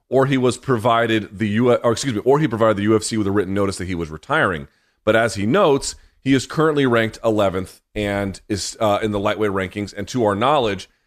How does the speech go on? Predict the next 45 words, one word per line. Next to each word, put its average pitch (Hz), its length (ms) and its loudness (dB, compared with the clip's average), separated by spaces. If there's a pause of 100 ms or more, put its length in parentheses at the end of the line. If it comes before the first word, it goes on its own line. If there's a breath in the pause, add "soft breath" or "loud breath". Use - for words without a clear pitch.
(220)
has 120 180 0
not 104 280 -2
requ-, - 360 -10
uh, 107 160 2
retired. 113 520 0
By 139 100 2
the 147 80 2
way, 143 120 4
there's 127 120 0
a 117 60 -4
little 175 240 0
bit 165 120 -2
more 139 280 0
to 135 220 -2
it 113 160 -4
than 110 180 -2
just 92 480 -4
that. 120 420 0 (720)
There 135 100 4
was 139 160 2
a, 120 180 2 (220)
a 120 60 -2
statement 165 460 0
from 135 180 2
usada. 123 580 2
Let 135 160 0
me 131 140 0
read 147 240 0
this 127 160 0
here. 113 80 0
This 113 140 -4
is - 40 -8
just 131 160 -6
a 113 40 -10
part 147 280 0
of 113 100 -2
the 98 60 -8
statement 131 420 -2
that 107 160 0
usada 117 520 0
gave 107 440 2 (440)
to 131 120 -2
Aaron 110 240 2
Bronsteter. 113 640 0
Quote, 160 540 0